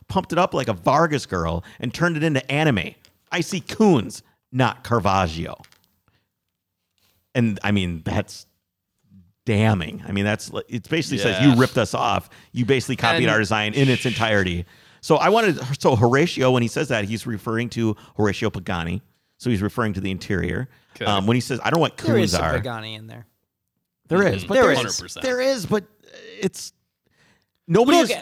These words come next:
Speaker 3: a lot of these
Speaker 1: nobody's
Speaker 3: cars
Speaker 1: really
Speaker 3: are
Speaker 1: tou-
Speaker 3: deri-, but a lot of these cars are derivative of themselves. Look at the Pilot. Look at the At-, look at, like, all these cars, new cars are getting derivative.
Speaker 1: The interior does reek a bit of Pagani.
Speaker 3: Yes.
Speaker 1: Um, but
Speaker 2: Mm-hmm.
Speaker 1: only because no one else,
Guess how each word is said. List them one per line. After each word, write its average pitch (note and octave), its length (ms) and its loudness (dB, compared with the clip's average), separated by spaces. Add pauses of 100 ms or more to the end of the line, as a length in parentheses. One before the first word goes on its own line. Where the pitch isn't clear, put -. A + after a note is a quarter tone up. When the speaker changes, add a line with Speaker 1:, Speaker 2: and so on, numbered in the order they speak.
Speaker 3:
a - 60 -4
lot B3 300 4
of B3 60 8
these C#4+ 100 6
Speaker 1:
nobody's D4 100 4
Speaker 3:
cars A#3+ 180 6
Speaker 1:
really B3 160 2
Speaker 3:
are A#3 220 4
Speaker 1:
tou- - 140 -18
Speaker 3:
deri-, G3+ 120 -10
but G#3+ 80 -2
a G#3+ 40 0
lot G#3 200 -4
of A3 40 -4
these A3 140 -6
cars G#3 240 -8
are G3+ 60 -4
derivative F#3+ 340 -4
of F3 80 -8
themselves. E3 460 -2
Look F3+ 160 -6
at F3 80 -6
the G3+ 80 -6
Pilot. G3 400 0
Look F3+ 160 -4
at F3+ 80 -6
the G3 120 -4
At-, F3 220 -6
look F#3+ 140 -4
at, F3+ 60 -6
like, G3+ 180 0
all A3 260 4
these C#4+ 160 0
cars, F#3+ 460 0
new G#3+ 240 -2
cars G#3 340 2
are F3 100 0
getting F3 240 0
derivative. E3 580 -2 (540)
Speaker 1:
The F3 60 2
interior A#3 340 -2
does C#3 440 -2
reek A#2+ 260 -2
a G#2+ 60 -2
bit F#2+ 140 -2
of E2+ 140 -6
Pagani. F2 460 -6 (140)
Speaker 3:
Yes. - 240 -4 (340)
Speaker 1:
Um, A2+ 220 0
but C#3+ 200 0
Speaker 2:
Mm-hmm. - 80 -4
Speaker 1:
only G3 140 0
because G3 240 -2
no C#3 80 0
one C#3 120 -2
else, B2 220 -6